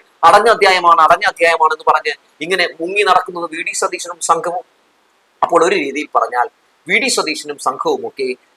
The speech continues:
ഈ രാഹുൽ മാങ്കൂട്ടത്തിന് ഒരു സംരക്ഷണ കവചമൊരുക്കുന്നുണ്ട് എന്ന് പറയേണ്ടിയിരിക്കുന്നു. എത്ര നാളായി അയാൾ, അയാൾ പാലക്കാടിലേക്ക് പോയിട്ട്?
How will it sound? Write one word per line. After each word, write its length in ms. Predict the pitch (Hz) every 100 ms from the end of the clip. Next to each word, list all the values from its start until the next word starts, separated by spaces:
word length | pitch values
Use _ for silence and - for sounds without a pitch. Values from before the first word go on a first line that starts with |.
| _ 185
ഈ 100 | 202
രാഹുൽ 360 | 185 226 269
മാങ്കൂട്ടത്തിന് 600 | 247 226 208 214 214 190
ഒരു 80 | 185
സംരക്ഷണ 640 | - 175 208 233 - 220
കവചമൊരുക്കുന്നുണ്ട് 800 | 214 180 208 247 233 208 190 170
എന്ന് 260 | 160 - 151
പറയേണ്ടിയിരിക്കുന്നു. 600 | 143 156 135 120 123 110 _ _
എത്ര 160 | 135 190
നാളായി 320 | 180 196 196
അയാൾ, 160 | 151 139 143
അയാൾ 260 | 147 143 - 135 135
പാലക്കാടിലേക്ക് 600 | 143 165 165 160 156 156
പോയിട്ട്? 260 | 160 -